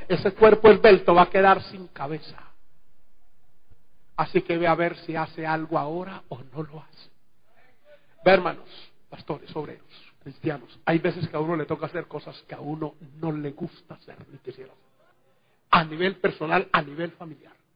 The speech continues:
Hay veces que uno tiene que decirle a un hijo, a la esposa, incluso mirarla con mucha determinación y decirle,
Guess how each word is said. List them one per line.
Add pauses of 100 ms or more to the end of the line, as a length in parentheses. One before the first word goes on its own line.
(680)
Hay
veces
que
uno
tiene
que
decirle
a
un
hijo,
a
la
esposa,
incluso (520)
mirarla
con
mucha
determinación
y
decirle,